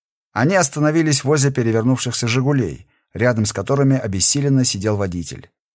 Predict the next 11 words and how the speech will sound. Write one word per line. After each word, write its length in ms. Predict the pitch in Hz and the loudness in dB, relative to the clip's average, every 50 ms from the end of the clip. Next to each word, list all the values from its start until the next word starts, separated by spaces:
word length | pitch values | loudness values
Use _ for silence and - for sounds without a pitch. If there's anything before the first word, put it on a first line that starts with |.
| _ _ _ _ - | _ _ _ _ -8
«Сержант, 500 | - - 143 147 143 156 185 151 117 95 | -4 -2 0 0 2 2 2 2 2 2
живой?» 520 | 95 127 156 156 185 185 175 156 131 - _ _ _ _ _ _ _ _ _ _ _ _ _ _ - | 2 0 2 2 2 2 2 0 -2 -6 _ _ _ _ _ _ _ _ _ _ _ _ _ _ -8
«Э». 460 | 101 107 113 120 120 120 117 110 101 82 - _ _ _ _ _ _ _ - | -4 -2 0 2 2 2 2 0 -2 -4 -8 _ _ _ _ _ _ _ -2
Тот 220 | 156 185 185 - | 0 0 0 2
едва 240 | 165 143 156 170 160 | 2 4 4 4 6
нашел 300 | 156 147 135 - 160 156 | 4 4 2 2 2 0
в 80 | 135 | 0
себе 220 | - 135 117 120 113 | 0 0 0 2 2
силы 280 | - - 156 151 147 | 2 2 2 2 2
махнуть 380 | 123 117 110 - - 120 117 - | 2 2 0 0 -2 -2 -2 -2
рукой. 480 | 113 110 104 - 92 80 71 71 73 | -4 -6 -4 -6 -8 -8 -8 -10 -16